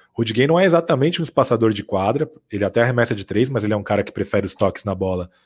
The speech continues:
ali no poste baixo, no, na região do cotovelo ali, principalmente de costas pra cesta. As bolas que chegam na mão dele, ele praticamente define todas, né? Ele vai pra cesta em todas. Já o Trey Lyles é um cara que arremessa, ou seja, que abre espaço pra infiltrações dos jovens armadores,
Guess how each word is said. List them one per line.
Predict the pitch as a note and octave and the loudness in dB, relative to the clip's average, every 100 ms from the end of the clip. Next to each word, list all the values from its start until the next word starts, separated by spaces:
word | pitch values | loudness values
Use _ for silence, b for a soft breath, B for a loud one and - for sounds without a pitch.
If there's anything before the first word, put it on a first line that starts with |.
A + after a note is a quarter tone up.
| - | -8
ali | G2 G2 | -4 -4
no | G2+ | -4
poste | G2+ G2+ - | 2 2 2
baixo, | G2 A2 G3 F#3 - | 0 0 2 0 0
no, | F#2 F#2 F2+ - F#2 - | -2 -4 -8 -12 -18 -8
na | |
região | G2 G2 G2+ | -2 0 0
do | G2 | 0
cotovelo | G#2 G2+ F#2 G#2 B2 | 0 0 2 4 4
ali, | G#2 A#2 | 4 2
principalmente | B2 - A2 - | 0 -4 -4 -4
de | G#2 | -2
costas | G#2+ G2+ - | 0 0 -2
pra | - F#2+ | -4 -4
cesta. | - G#2 - F3 b _ - | 0 -2 -2 -8 b _ -4
As | A#2+ | -2
bolas | A2 A#2 D3 | 2 4 4
que | - | 2
chegam | - B2+ A#2+ | 2 4 4
na | |
mão | A2+ G#2+ | 4 4
dele, | G#2 C#3+ | 6 6
ele | A#2+ | 6
praticamente | - A#2 A#2+ D3 A#2+ A#2 C3 - D#3 D#3 - | 4 2 2 0 0 0 -2 0 0 -2 -4
define | A#2 - C3 E3 | -4 -2 -2 4
todas, | F3+ B2+ G2 | 6 6 4
né? | F#2+ | -2
Ele | F#2 | -4
vai | F#2+ | -4
pra | - | -2
cesta | G2+ G2+ - | -4 -4 -6
em | C3+ | 0
todas. | A2+ F#2 E2+ b b b b | 2 2 -4 b b b b
Já | G#2 B2+ | 0 2
o | |
Trey | C#3 D3 | 4 4
Lyles | A#2 D3 C#3 | 6 6 4
é | A#2 | 2
um | |
cara | A#2 A#2+ A2+ | 2 0 0
que | B2+ | 0
arremessa, | A#2 G#2+ G#2 C3 - - | -2 0 0 0 -2 -2
ou | A#2+ | -2
seja, | A#2+ F2+ F2+ | 0 -2 -2
que | A2 | 0
abre | A2+ A#2+ | 0 -2
espaço | - G#2 F#2+ | -2 -2 0
pra | G#2+ | -2
infiltrações | G2 A2 G#2 G2 - G2 | -2 -2 -2 -2 -2 -4
dos | F#2+ F2+ - | -4 -6 -8
jovens | G#2 G2 F#2+ | -2 0 0
armadores, | F#2+ F#2+ F#2 G2+ F3+ - | -2 -2 0 0 0 -4